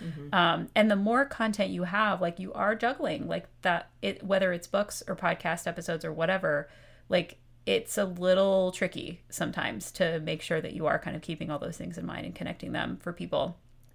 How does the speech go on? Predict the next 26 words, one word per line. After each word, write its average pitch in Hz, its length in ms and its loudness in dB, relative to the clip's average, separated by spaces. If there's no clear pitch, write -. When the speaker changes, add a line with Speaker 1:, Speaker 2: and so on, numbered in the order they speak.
Speaker 2:
and 262 140 2
not 262 180 4
just - 200 -6
letting 170 220 2
them 151 100 -2
gather - 260 -4
dust - 460 -6
Speaker 1:
Yeah. 151 180 0
Speaker 2:
because, - 460 -2
you 180 140 0
know, 151 320 0
they 220 120 4
are 277 240 0
really 117 280 -4
useful - 500 -2
once 185 240 0
you 175 80 -4
have 165 160 -4
that - 200 -4
backlog - 380 -4
of - 120 -14
things. - 460 -12
Speaker 1:
Yep. 151 200 -10
It's - 160 -14
true. 240 320 -4
Uh, 196 340 0